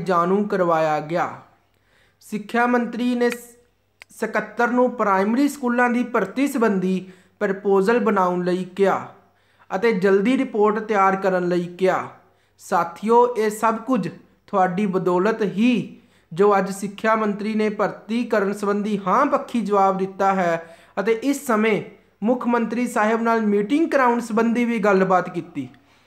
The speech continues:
ਤਾਂ ਸਿੱਖਿਆ ਮੰਤਰੀ ਵੱਲੋਂ ਕਿਹਾ ਗਿਆ ਕਿ ਅੱਠ ਫਰਵਰੀ ਦੀ ਜੋ ਅਧਿਆਪਕ ਸੰਘਰਸ਼ ਕਮੇਟੀ ਦੀ ਮੀਟਿੰਗ ਦੌਰਾਨ ਤੁਹਾਨੂੰ ਵੀ ਟਾਈਮ ਦਿੱਤਾ ਜਾਊਗਾ।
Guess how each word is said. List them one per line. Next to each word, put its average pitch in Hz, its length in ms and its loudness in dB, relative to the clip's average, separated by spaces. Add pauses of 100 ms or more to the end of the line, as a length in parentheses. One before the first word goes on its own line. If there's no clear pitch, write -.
(240)
ਤਾਂ 214 100 0
ਸਿੱਖਿਆ 220 400 -2
ਮੰਤਰੀ 226 360 0
ਵੱਲੋਂ 220 300 0
ਕਿਹਾ 220 280 0
ਗਿਆ 208 340 0 (300)
ਕਿ 240 140 -6 (120)
ਅੱਠ 214 240 -2
ਫਰਵਰੀ 214 580 2 (360)
ਦੀ 208 200 -2
ਜੋ 202 320 4
ਅਧਿਆਪਕ 196 520 0
ਸੰਘਰਸ਼ 226 460 -2
ਕਮੇਟੀ 214 440 -2
ਦੀ 220 160 -4
ਮੀਟਿੰਗ 202 380 0
ਦੌਰਾਨ 185 460 2 (440)
ਤੁਹਾਨੂੰ 190 520 2
ਵੀ 196 120 -2 (140)
ਟਾਈਮ 190 340 2
ਦਿੱਤਾ 190 340 -2
ਜਾਊਗਾ। 131 540 -6